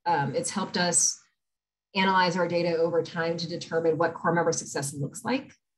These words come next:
um, knowing that that's different for every core member. Um, there are different gauges that we watch over time. We look at our data three or four times a year to make sure it's still stable.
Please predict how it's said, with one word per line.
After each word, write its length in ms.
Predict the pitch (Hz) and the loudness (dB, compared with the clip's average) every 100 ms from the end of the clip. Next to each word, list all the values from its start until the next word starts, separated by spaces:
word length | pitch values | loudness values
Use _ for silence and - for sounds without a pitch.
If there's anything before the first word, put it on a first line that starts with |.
| _ _ _ | _ _ _
um, 220 | 185 165 | 4 4
knowing 220 | 170 175 | 6 6
that 100 | 170 | 6
that's 160 | 151 143 | 2 0
different 360 | 139 160 208 - | 0 0 0 -2
for 160 | 185 | -2
every 200 | 156 151 | 0 -2
core 240 | 147 185 185 | -4 -4 -2
member. 500 | 180 180 190 196 - _ _ _ _ _ _ _ | 0 0 -2 -2 -6 _ _ _ _ _ _ _
Um, 420 | 175 156 160 165 | 2 2 0 -2
there 100 | 175 | 0
are 60 | 170 | 2
different 480 | 185 - 170 165 - | 0 4 4 4 2
gauges 380 | 196 214 214 202 | 4 6 6 4
that 120 | 202 | 4
we 100 | 202 | 4
watch 380 | 180 180 185 202 | 4 4 2 -2
over 200 | 180 180 | -8 -8
time. 260 | 190 175 | -2 0
We 80 | 269 | 2
look 180 | 175 - | 0 0
at 80 | 165 | 0
our 160 | 165 | 0
data 400 | 165 170 160 156 - | 2 2 2 -2 0
three 160 | 247 | 4
or 100 | 220 | 6
four 200 | 214 202 | 4 -2
times 320 | 175 180 170 | 0 -2 -2
a 60 | 170 | -2
year 200 | 170 175 | -2 0
to 80 | 160 | -4
make 160 | 156 | -6
sure 200 | 143 160 | -6 -4
it's 100 | 156 | -4
still 140 | 143 - | -6 -8
stable. 680 | - 190 180 180 175 - | -8 -6 -6 -2 -2 -4